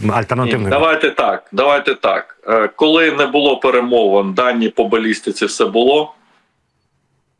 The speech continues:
Speaker 2: Було.
Speaker 1: Я цього не знаю, прилітала балістика.
Speaker 2: Було, все було і до цього. Давайте так, проблеми з розвідкою було і при Байдені.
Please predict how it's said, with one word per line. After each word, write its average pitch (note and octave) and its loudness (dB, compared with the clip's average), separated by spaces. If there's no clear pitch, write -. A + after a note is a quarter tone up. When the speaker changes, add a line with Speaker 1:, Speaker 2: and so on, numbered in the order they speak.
Speaker 2:
Було. G2 2
Speaker 1:
Я G#2+ 0
цього G#2+ -4
не B2 0
знаю, F#2 -4
прилітала F#2 -6
балістика. D#2+ -8
Speaker 2:
Було, B2+ 4
все D3+ -2
було C3 2
і B2 2
до A2+ -2
цього. G2 0
Давайте C#3 0
так, - -4
проблеми E3+ 2
з A#2 -6
розвідкою F3 2
було C#3+ 2
і - -4
при C#3 -2
Байдені. F2+ -2